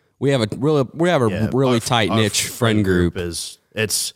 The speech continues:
Speaker 2: not just an ordinary friend group where you go mess around. It's, it's like, "Hey, I got this idea,"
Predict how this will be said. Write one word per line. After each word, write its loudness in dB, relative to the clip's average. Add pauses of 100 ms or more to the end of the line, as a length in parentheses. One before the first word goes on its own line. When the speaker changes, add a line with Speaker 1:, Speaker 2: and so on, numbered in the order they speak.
(320)
Speaker 2:
not 0
just -2
an 2
ordinary 4
friend 0
group -2
where 2
you 0
go 2
mess 0
around. 0
It's, -2
it's -2
like, -2
"Hey, 2 (180)
I -2
got 0
this -2
idea," -2